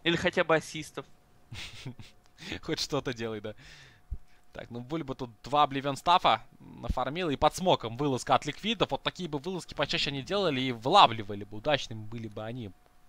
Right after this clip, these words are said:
Speaker 2: Да, бы ликвидов все было хорошо. А, они потому что все время подставляются под, э, нападение от док, и вот в этих нападениях они проигрывают. Ну, вот сейчас
Speaker 1: Ну
Speaker 2: можно
Speaker 1: вот,
Speaker 2: зацепить
Speaker 1: вот.
Speaker 2: М С С. Ай, ну поздно, поздно среагировал Бульба.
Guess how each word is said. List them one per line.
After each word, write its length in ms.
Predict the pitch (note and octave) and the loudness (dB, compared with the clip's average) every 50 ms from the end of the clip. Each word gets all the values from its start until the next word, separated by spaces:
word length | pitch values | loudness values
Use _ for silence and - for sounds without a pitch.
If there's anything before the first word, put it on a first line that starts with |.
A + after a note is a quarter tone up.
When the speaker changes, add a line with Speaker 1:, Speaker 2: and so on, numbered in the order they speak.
| _ _ _ - | _ _ _ -8
Speaker 2:
Да, 120 | C#3+ D3 | -6 -6
бы 120 | C#3+ C3+ C3 | -6 -6 -8
ликвидов 260 | A2+ - C3 - A#2 | -10 -10 -12 -14 -12
все 120 | - - B2 | -12 -12 -10
было 120 | A#2+ A#2 - | -10 -12 -8
хорошо. 340 | - - C#3 D3+ - - - - - - - - - - - - - - | -4 -2 -2 -2 -4 -8 -12 -16 -18 -20 -20 -20 -20 -20 -20 -20 -20 -14
А, 420 | - C3+ A#2+ A2 A2 A2 G#2+ G#2+ A2+ | -10 -6 -4 -4 -2 -2 -4 -4 -4
они 140 | A2+ F3 A3+ | -4 -6 -4
потому 120 | - G3+ - | -2 -4 -4
что 60 | - | -4
все 80 | - G3+ | -2 -2
время 120 | G3 E3+ | -2 -2
подставляются 460 | A#2+ - - C3 B2 B2+ B2 - - B2 | -2 -2 -2 0 2 0 0 -2 -2 -6
под, 180 | - C3 A#2 A2 | -4 -6 -4 -2
э, 200 | B2 A#2 A#2 A2+ | -2 0 0 0
нападение 500 | A2 B2 - D3 C#3 C3+ C3 B2 A#2 A2+ | 0 0 0 0 0 0 0 -2 0 0
от 120 | A#2 A#2 - - - - | 0 0 -2 -6 -18 -8
док, 300 | A#2+ F3+ G#3+ A#3 - - | -2 0 0 0 0 -4
и 100 | B2+ B2+ | -8 -6
вот 200 | A#2+ A2+ A2 - | -6 -8 -8 -8
в 60 | B2+ | -10
этих 160 | A#2+ A#2 - | -12 -10 -10
нападениях 460 | B2 - A#2 A#2 C#3 F3 D3+ A#2+ - | -8 -6 -6 -6 -6 -6 -10 -8 -8
они 160 | A2 G#2+ A#2 | -10 -12 -12
проигрывают. 580 | B2+ - C3 C#3 A#2+ F#2+ G2 G2 - - - - - - | -8 -4 -2 -2 -2 -4 -6 -12 -14 -16 -20 -20 -20 -16
Ну, 80 | A#2+ | -12
вот 100 | B2+ C3 | -10 -6
сейчас 160 | - C3+ B2+ | -4 -4 -4
Speaker 1:
Ну 60 | - - | -2 -2
Speaker 2:
можно 140 | - E3+ | 0 2
Speaker 1:
вот, 60 | F3+ D#3+ | 2 2
Speaker 2:
зацепить 180 | C#3+ - B2 - | 2 0 -4 -8
Speaker 1:
вот. 80 | A#2 | -8
Speaker 2:
М 60 | G#2 | -10
С 60 | - - - - | -10 -14 -16 -18
С. 40 | - _ _ _ _ - - - - - - - - - - - - - - | -18 _ _ _ _ -20 -20 -20 -20 -20 -20 -20 -18 -20 -20 -20 -14 -2 4
Ай, 260 | A#2 A#2 A#2 A#2 A#2 | 8 10 10 10 10
ну 140 | A#2 B2+ B2+ | 6 2 -6
поздно, 420 | - D3+ D3+ C#3 B2 A2 A2 A2 | -4 0 4 4 4 4 4 0
поздно 300 | - - B2 A2+ G#2 G#2 | -4 -2 -2 -2 -2 -4
среагировал 440 | F#2 - G2+ G#2 G#2 G#2 G2 G2+ G2+ | -6 -6 -6 -4 -4 -4 -4 -4 -6
Бульба. 320 | G2+ A#2 C3 B2 G#2+ G2+ | -6 -10 -10 -10 -10 -12